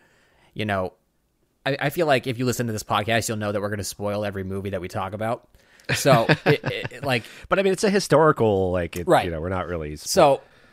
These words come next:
Speaker 1: spoiler for reality, Varg murders Euronymous <laughs> over,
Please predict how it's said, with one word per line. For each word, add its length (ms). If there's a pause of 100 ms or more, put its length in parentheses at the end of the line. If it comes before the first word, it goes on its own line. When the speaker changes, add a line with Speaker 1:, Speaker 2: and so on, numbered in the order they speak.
Speaker 1:
spoiler 500
for 220
reality, 720
Varg 540
murders 520
Euronymous 960 (180)
<laughs> 180
over, 640